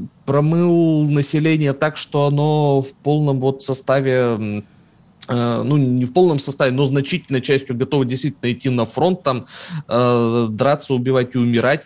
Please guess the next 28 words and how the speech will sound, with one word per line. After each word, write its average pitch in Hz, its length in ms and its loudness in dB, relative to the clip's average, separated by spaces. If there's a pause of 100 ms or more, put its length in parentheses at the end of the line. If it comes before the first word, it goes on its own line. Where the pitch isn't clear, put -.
И 131 560 2
та 139 100 4
вот 123 180 -4
часть, 123 200 -2
которая 120 320 0
действительно 156 360 -2
готова 135 340 2
это 120 160 -2
сделать, 117 320 0
она 147 120 4
забила 143 440 4
всех, 147 260 -4
кто 131 140 -6
так 123 180 -2
делать 135 320 2
не 117 120 2
хочет. 101 420 -4 (760)
Она 120 240 0
просто 143 340 -2
их 143 180 -4
забила. 123 460 0
Причем, 117 480 -4 (380)
э, 110 520 2
это 127 640 2
в - 100 -12
том 135 140 0
числе - 260 -4
физически. 110 800 -4